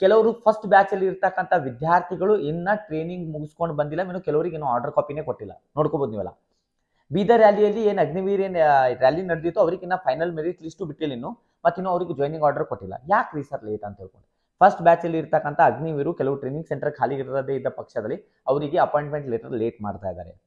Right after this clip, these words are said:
ಹಾಗಾದ್ರೆ ಸರ್ ನಮ್ಮ ಸಿಹಿ ಸುದ್ದಿ ಏನದ ರೀ ಅಂತ ಹೇಳ್ಕೊ ಬಂದ್ವಲ್ಲ. ಸ್ನೇಹಿತರೆ ಕೆಳಗಡೆ ವೆಬ್ಸೈಟ್ ಕೊಡ್ತಾ ಇದ್ದೀನಿ ನೋಡ್ಕೋಬಹುದು, ವೆಬ್-, ವೆಬ್ಸೈಟ್ ಅಲ್ಲಿ ಸ್ಕ್ರೀನ್ ರೆಕಾರ್ಡ್ ಬರ್ತಾ ಇದ್ರೆ ನೋಡ್ಕೋಬಹುದು.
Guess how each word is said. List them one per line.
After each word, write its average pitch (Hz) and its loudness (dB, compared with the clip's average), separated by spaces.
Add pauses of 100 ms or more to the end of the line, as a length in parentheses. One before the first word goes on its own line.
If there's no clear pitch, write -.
(380)
ಹಾಗಾದ್ರೆ 208 6
ಸರ್ 214 2
ನಮ್ಮ 233 -2 (240)
ಸಿಹಿ 220 -2
ಸುದ್ದಿ 196 -6
ಏನದ 170 0
ರೀ 117 2
ಅಂತ 117 -10
ಹೇಳ್ಕೊ 107 -16
ಬಂದ್ವಲ್ಲ. 95 -16 (460)
ಸ್ನೇಹಿತರೆ 226 0
ಕೆಳಗಡೆ 190 4
ವೆಬ್ಸೈಟ್ 143 0
ಕೊಡ್ತಾ 156 4
ಇದ್ದೀನಿ 147 2
ನೋಡ್ಕೋಬಹುದು, 143 0
ವೆಬ್-, 135 -2
ವೆಬ್ಸೈಟ್ 131 0
ಅಲ್ಲಿ 170 -2
ಸ್ಕ್ರೀನ್ 202 -4
ರೆಕಾರ್ಡ್ 165 0
ಬರ್ತಾ 127 2
ಇದ್ರೆ 120 -2
ನೋಡ್ಕೋಬಹುದು. 101 -12